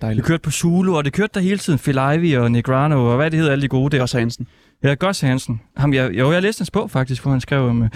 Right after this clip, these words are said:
Speaker 2: men det var rigtig godt, men man kan ikke se det så meget mere nu. Så vi tænkte ligesom, altså, kan vi få pokeren tilbage? Og vi, nogle gange så afprøver vi jo nye, øh, koncepter,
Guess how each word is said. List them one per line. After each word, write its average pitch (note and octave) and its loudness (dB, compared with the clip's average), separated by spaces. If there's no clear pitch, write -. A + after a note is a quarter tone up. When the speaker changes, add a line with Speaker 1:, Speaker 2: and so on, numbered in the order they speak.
Speaker 2:
men D#3 0
det F#3+ 2
var F#3+ 0
rigtig G3 0
godt, C3 -2
men C3+ -2
man C#3 0
kan F#3+ -2
ikke F#3+ -6
se A#3+ -2
det F#3+ -2
så F#3+ 0
meget F#3 2
mere F#3+ 2
nu. C3 0
Så - -2
vi G3+ 2
tænkte F#3 0
ligesom, C#3 0
altså, A#2+ -4
kan B2+ 0
vi A#2+ 2
få A#2 -4
pokeren D#3+ -2
tilbage? B2+ 0
Og C3 0
vi, D3 2
nogle G3 0
gange G3+ 0
så F3 -2
afprøver F3 -2
vi C#3+ 0
jo C3+ 2
nye, D#3 0
øh, D#3 0
koncepter, C#3 -4